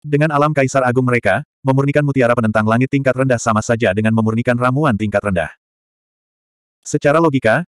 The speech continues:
hal itu tidak akan memakan terlalu banyak jiwa. Feng Wuchen tersenyum tipis dan berkata, "Menyempurnakan manik ilahi penentang surga membutuhkan sejumlah besar kekuatan jiwa. Kamu baru saja mulai memurnikannya, jadi wajar saja jika kamu merasa seperti ini.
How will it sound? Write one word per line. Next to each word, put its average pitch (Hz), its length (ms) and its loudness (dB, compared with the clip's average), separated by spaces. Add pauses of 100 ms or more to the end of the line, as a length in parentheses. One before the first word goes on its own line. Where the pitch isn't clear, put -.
(120)
hal 156 240 0
itu 147 160 0
tidak 123 240 0
akan 117 160 0
memakan 120 240 0
terlalu 123 320 2
banyak 101 240 0
jiwa. 87 320 -2 (1200)
Feng 165 240 0
Wuchen 156 240 2
tersenyum 135 320 0
tipis 135 240 -2
dan 123 160 0
berkata, 98 400 0 (240)
"Menyempurnakan 139 480 0
manik 120 240 0
ilahi 117 180 0
penentang 117 380 -2
surga 127 320 0
membutuhkan 110 400 0
sejumlah 120 400 -2
besar 123 320 -2
kekuatan 117 400 0
jiwa. 82 240 -4 (680)
Kamu 151 220 2
baru 143 240 2
saja 131 160 2
mulai 127 240 2
memurnikannya, 123 640 -2 (160)
jadi 127 240 0
wajar 131 240 2
saja 117 160 0
jika 117 240 -2
kamu 123 240 0
merasa 123 320 0
seperti 110 400 -4
ini. 80 160 -4